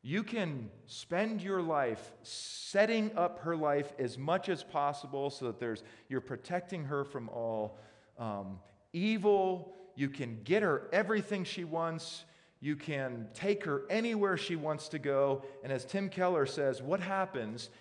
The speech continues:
if you're hit by a bus and she's standing at your funeral looking you in the coffin and there's no one there to comfort her?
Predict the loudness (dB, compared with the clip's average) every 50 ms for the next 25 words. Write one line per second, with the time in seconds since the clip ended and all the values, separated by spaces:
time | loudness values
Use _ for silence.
0 | -10 -8 -6 -4 0 2 2 2 2 2 0 0 2 2 4 4 2 2 4 4
1 | 4 4 4 2 -2 -6 -8 -6 -6 -6 -6 -6 -4 -2 -2 -2 -2 -2 -2 -2
2 | -2 -2 -2 -4 -4 -4 -6 -6 -6 -4 -2 -2 0 0 0 0 -2 -2 -4 -6
3 | -6 -6 -6 -6 -6 -6 -4 -2 -2 -2 -2 -2 -6 -8 -8 -8 -8 -8 -8 -8
4 | -8 -8 -6 -6 -4 -4 -6 -6 -6 -6 -6 -6 -6 -8 -10 -12 -12 -12 -14 -16
5 | -16 -16 -18